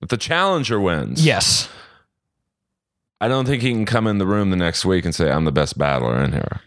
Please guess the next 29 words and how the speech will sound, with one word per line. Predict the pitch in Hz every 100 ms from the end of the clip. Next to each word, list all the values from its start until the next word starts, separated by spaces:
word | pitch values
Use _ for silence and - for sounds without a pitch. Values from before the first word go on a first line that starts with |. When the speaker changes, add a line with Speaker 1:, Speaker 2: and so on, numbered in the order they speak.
| _
Speaker 1:
It's | -
like, | 71 -
well, | 71 69 60 - _ _ _ _ _
Speaker 2:
Well, | 143
he's | 156 202
got | 320 262
another | 196 185 170
battle | 165 165 165
the | 156
week | 160 -
after, | 175 - 113 -
so | 123
he | 139 185
could | 139
win | 151 160
and | 156 143
then | 139 131
turn | 117 151
ar-, | 151 143 -
turn | 160 151
right | 151 151
around | 147 139
and | 127 127
lose | 165 143
it. | 117 - _
Um, | 139 151 147 147 143 139 - _ _ - - _ _ - _ _ _ 494 508
yeah, | 196 269 311 240
it's | 220
a, | 247